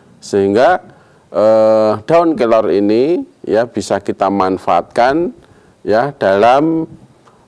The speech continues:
eh, meramu atau, eh, di, kita siapkan di dapur-dapur kita.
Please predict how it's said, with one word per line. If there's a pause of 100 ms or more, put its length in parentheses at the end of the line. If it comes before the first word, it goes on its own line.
eh,
meramu
atau, (340)
eh,
di,
kita
siapkan
di
dapur-dapur
kita.